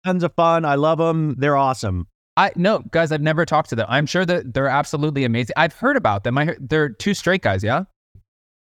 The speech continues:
Speaker 2: Two straight guys who do
Speaker 1: Yeah, I don't, I don't like to label people by their sexual preference, but yeah, I think they're, <laughs> yeah,
Speaker 2: Oh,
Speaker 1: they're,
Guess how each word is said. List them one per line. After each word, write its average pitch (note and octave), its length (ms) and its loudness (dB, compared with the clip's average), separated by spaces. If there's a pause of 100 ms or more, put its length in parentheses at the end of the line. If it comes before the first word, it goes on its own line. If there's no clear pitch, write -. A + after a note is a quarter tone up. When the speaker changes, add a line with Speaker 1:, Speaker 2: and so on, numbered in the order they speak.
(220)
Speaker 2:
Two E3 120 -2
straight F3 200 0
guys D#3 160 0
who D3+ 80 -4
do D3+ 80 0
Speaker 1:
Yeah, D3+ 160 2
I G#3 160 4
don't, B3 260 2
I G#3 140 4
don't A3+ 140 0
like F#3 200 2
to D#3+ 100 0
label C#3 320 0
people C3+ 340 0
by C3 220 0
their B2 500 -2
sexual B2+ 400 0
preference, B2 560 0
but E3+ 140 0
yeah, B2+ 260 2
I B2+ 80 0
think A#2+ 220 -2
they're, B2+ 240 -2
<laughs> - 340 0
yeah, D#3 380 2
Speaker 2:
Oh, D3 160 0
Speaker 1:
they're, D3+ 180 0